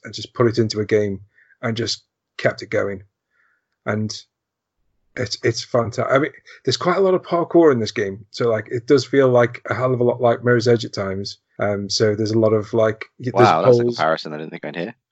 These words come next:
Speaker 1: Yeah, th-, I, I didn't think I'd be saying it either. Like, y-, you, you've got this double jump and you do, like, multiple dashes in the air. Initially, that's, like, a way to get between two big gaps. And then suddenly you are, like, double jumping,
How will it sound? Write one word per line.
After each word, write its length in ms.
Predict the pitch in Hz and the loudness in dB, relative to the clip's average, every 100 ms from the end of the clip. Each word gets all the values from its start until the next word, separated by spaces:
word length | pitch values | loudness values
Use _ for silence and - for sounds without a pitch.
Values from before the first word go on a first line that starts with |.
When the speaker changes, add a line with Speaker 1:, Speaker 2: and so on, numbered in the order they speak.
| _ _ - | _ _ -2
Speaker 1:
Yeah, 320 | 135 196 139 | 4 6 4
th-, 120 | 131 | 2
I, 140 | 135 143 | 0 2
I 180 | 135 143 | 2 2
didn't 220 | 135 117 | -2 -2
think 180 | 120 120 | 0 0
I'd 100 | 113 | 0
be 80 | 113 | -2
saying 260 | 131 151 | 0 0
it 80 | 123 | 0
either. 280 | 131 110 110 | 0 0 -2
Like, 280 | 110 113 110 | 0 -2 -2
y-, 300 | 110 - 135 - _ | -10 -20 -20 -20 _
you, 260 | 131 127 117 | -10 -10 -8
you've 200 | 127 127 | -8 0
got 100 | 139 | 2
this 100 | 123 | 2
double 220 | 143 127 | 2 2
jump 340 | 131 123 120 - - | 2 2 0 -6 -6
and 80 | 120 | -4
you 80 | |
do, 180 | 117 120 117 | -2 -4 -2
like, 240 | 117 110 - _ | -2 -2 -6 _
multiple 440 | 123 127 - 123 | 0 0 2 -4
dashes 460 | 120 117 120 113 - | 0 -2 0 -6 -2
in 160 | 120 113 | -2 0
the 120 | 113 | 0
air. 320 | 104 98 107 _ | 0 -2 -8 _
Initially, 400 | 143 147 143 123 | 0 0 0 -2
that's, 260 | 123 113 - | 0 -2 -2
like, 200 | 117 110 113 | -4 -4 -6
a 60 | |
way 140 | 113 110 | -4 -4
to 100 | 120 | 0
get 240 | 117 - | -2 -2
between 400 | 120 120 110 107 | -6 -4 -2 -4
two 160 | - 120 | -6 -4
big 220 | 113 107 | -4 -4
gaps. 500 | 117 - - - - _ - | -4 -4 -8 -12 -12 _ -2
And 140 | 120 | 2
then 140 | 117 113 | 2 0
suddenly 380 | - 123 120 117 | 2 2 2 0
you 260 | 113 113 | 2 4
are, 200 | 110 107 | 4 4
like, 420 | 107 110 101 - _ _ _ _ | 2 0 -2 -10 _ _ _ _
double 240 | 143 135 | 2 4
jumping, 560 | 127 135 123 131 123 120 | 4 4 4 0 2 0